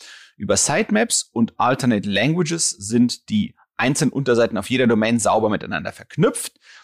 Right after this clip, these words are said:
Jetzt zu meiner eigentlichen Frage. Wenn wir organische Backlinks bekommen, so kann es vorkommen, dass diese auf die sprachspezifischen Subdomains verlinken. Werden diese Backlinks auch für die anderen Domains gewertet? Also, prima Frage,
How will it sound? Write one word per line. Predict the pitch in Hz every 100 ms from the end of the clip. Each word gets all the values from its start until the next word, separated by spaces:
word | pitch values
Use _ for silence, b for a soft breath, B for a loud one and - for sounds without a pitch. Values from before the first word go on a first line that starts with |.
| B
Jetzt | 110 131 -
zu | -
meiner | 107 78 -
eigentlichen | - - 87 92 107
Frage. | - 185 202 208 202 B B
Wenn | 101 127 196 160
wir | 147 151 -
organische | 113 104 101 -
Backlinks | 101 202 202 190 -
bekommen, | 180 170 175
so | 120
kann | 120
es | 85 -
vorkommen, | - 175 - 170 156
dass | 117 -
diese | 120 139 151 -
auf | 113 -
die | 139
sprachspezifischen | - - 92 - 107 - 113 95 - 101
Subdomains | - 147 - 175 160 196
verlinken. | - 180 202 220 208 247 285 B B B B B _
Werden | 131 160 202 214 151
diese | 151 131
Backlinks | 110 180 160 160 - -
auch | 113
für | -
die | - 78
anderen | 113 120
Domains | 117 113 113
gewertet? | - 131 98 - - _ -
Also, | 147 160 160 - _
prima | - 220 180
Frage, | - 127 143 143 143